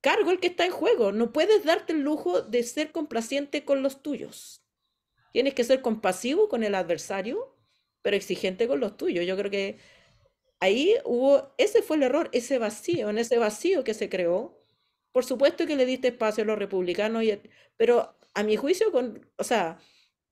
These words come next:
no se puede culpar al adversario por hacer lo que los adversarios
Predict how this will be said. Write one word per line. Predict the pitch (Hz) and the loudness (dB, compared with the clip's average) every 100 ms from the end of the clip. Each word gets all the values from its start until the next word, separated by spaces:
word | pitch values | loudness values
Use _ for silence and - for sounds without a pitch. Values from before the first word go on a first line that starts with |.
| _ - | _ -8
no | 285 | 0
se | 311 | 2
puede | 285 359 233 190 196 202 - _ _ _ _ | 4 4 4 4 0 -6 -16 _ _ _ _
culpar | 214 214 233 240 - | -4 0 0 0 0
al | 208 | 0
adversario | 202 190 - 233 240 | 0 -2 -2 -2 0
por | 214 | -2
hacer | 170 - 208 | -2 -2 -4
lo | 196 | -4
que | 170 | -4
los | 170 | -6
adversarios | 156 147 220 202 196 | -8 -6 -4 -2 -4